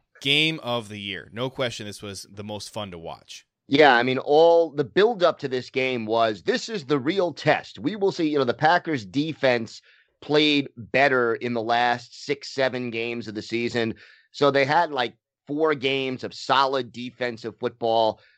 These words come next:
Speaker 2: coming into this one, but this was gonna be the real test. And especially for the run defense, uh, you know, you, you've gotta stop that Tennessee running game. It's very hard to, to do that.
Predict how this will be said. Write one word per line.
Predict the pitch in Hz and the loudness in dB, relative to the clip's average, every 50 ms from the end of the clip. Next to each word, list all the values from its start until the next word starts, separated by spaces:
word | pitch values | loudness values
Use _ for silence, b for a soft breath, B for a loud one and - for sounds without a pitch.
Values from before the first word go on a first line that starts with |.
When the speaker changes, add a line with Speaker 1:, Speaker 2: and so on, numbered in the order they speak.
| b _ _ | b _ _
Speaker 2:
coming | - - 156 143 143 131 | -2 0 2 2 2 2
into | 131 139 143 139 131 | 0 0 0 0 2
this | 120 135 139 135 - | 2 0 0 -2 0
one, | 127 135 135 135 | 0 2 2 2
but | 135 - | 0 -2
this | - 262 - - | -2 -4 -4 -2
was | 233 196 | -4 0
gonna | 147 175 160 156 | 0 2 2 2
be | 139 143 | 2 2
the | 127 131 | 2 2
real | 120 127 127 127 120 113 | 2 2 2 2 2 2
test. | 117 - 117 101 92 - - | 0 0 -2 -2 -2 -2 -4
And | 113 113 | -4 -4
especially | 120 - - - 175 196 190 - 185 175 170 | -4 -2 0 2 2 2 2 0 -2 0 0
for | 156 - 147 | 0 0 0
the | 131 127 117 | 0 0 0
run | 101 107 120 135 135 135 127 | 2 2 4 4 4 2 0
defense, | 104 123 123 120 - - 123 120 120 117 113 - - b b b b b b b b b _ | -2 -4 -4 -4 -2 0 0 0 0 -2 -4 -10 -16 b b b b b b b b b _
uh, | - 127 123 120 117 117 - - | 0 2 4 4 4 2 -2 -4
you | 127 135 139 | -4 -2 -2
know, | 135 131 127 | 0 0 -2
you, | 123 117 123 120 120 | -4 -6 -8 -10 -10
you've | - 123 120 120 104 87 | -10 -8 -6 -6 -6 0
gotta | - 127 135 147 147 147 139 | 2 4 6 6 4 2 -2
stop | 139 - - - - 139 139 131 131 127 - _ | -6 -10 -18 -8 -2 -2 0 0 -2 -4 -8 _
that | - 123 120 117 - - | -4 -4 -4 -4 -6 -8
Tennessee | - 139 139 135 127 117 - 123 127 127 123 117 107 b b b b b _ | -10 -8 -8 -8 -8 -10 -10 -8 -6 -6 -6 -8 -10 b b b b b _
running | 101 104 135 151 156 151 151 143 | -2 2 2 4 4 2 2 0
game. | 127 139 139 139 135 135 131 117 | 0 0 -2 0 -2 -2 -4 -6
It's | 95 87 - | -8 -12 -10
very | - 110 120 113 104 101 | -6 -4 -4 -2 -2 -2
hard | 101 98 - 123 143 156 156 156 147 147 127 | -4 0 4 6 6 8 8 6 4 0 -2
to, | - - 123 110 107 107 | -6 -6 -4 -4 -4 -6
to | 107 - - 101 | -8 -12 -14 -14
do | 92 87 110 143 170 170 160 | -12 -8 -6 -6 -4 0 2
that. | 160 156 151 151 151 - | 4 4 4 4 2 -2